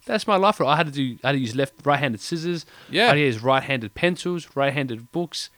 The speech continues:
Speaker 1: everything right-handed footballs.
Speaker 2: Yeah,
Speaker 1: It was terrible.
Speaker 2: see, see, we were growing up in a Catholic family, so naturally anything that was done with your left hand was considered Satanism. So naturally we were drawn to the metal occult. So if you're gonna be branded Satanist, might as well enjoy some good music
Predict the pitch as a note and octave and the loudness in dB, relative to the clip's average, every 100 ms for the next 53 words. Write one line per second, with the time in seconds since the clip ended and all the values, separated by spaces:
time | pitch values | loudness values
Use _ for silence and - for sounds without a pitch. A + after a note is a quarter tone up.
0 | _ - F#3+ E3+ F3 E3 E3 B2 F3+ F#3 | _ -4 -2 4 4 4 0 -2 -4 0
1 | F#3+ F#3 B3 F#3+ - G#3+ B3 F3+ A#3 D4 | 0 8 8 8 6 2 4 4 4 6
2 | E4 A#3 G3 F3+ D#3 - E3+ F3 F3+ - | 6 8 6 6 0 6 6 6 -2 4
3 | C#3 A#2+ B2 F#3 F3 F#3+ G3 G#3+ F#3 F3+ | 6 6 4 2 6 6 6 4 4 4
4 | G3+ - G3 F3+ E3+ D3 D#3+ D3 C3 C3+ | 2 2 4 4 4 6 6 6 4 6
5 | C3+ B2 - D#3 D3 D3+ F3 - D3+ C3 | 6 4 6 6 6 -2 -4 0 2 2
6 | B2 D3 C#3+ C#3 A#2+ G#2+ G#2+ F3 F3+ F#3+ | 2 4 4 2 -2 -2 0 0 0 2
7 | G#3+ F#3+ E3 F#3 D3 C#3 C#3+ A#2 C3+ C3 | 4 4 0 2 2 4 4 4 4 4
8 | A#2+ - C#3+ A2+ A2+ A2 G#2 G2 - A#2+ | 2 0 0 0 2 2 2 -2 2 2
9 | A#2+ C3 C#3 E3 F#3 A#2+ A#2+ B2+ C#3 E3 | 2 -2 0 2 2 2 -2 4 4 4
10 | A#2 B2+ G#2+ A#2+ D3 C#3 C#3 A#2+ A#2 G#2+ | 0 -2 -4 -4 2 2 2 -2 0 -2
11 | A#2+ A2+ G#2 A#2+ G#2+ A#2 | -2 -4 0 -2 -2 -8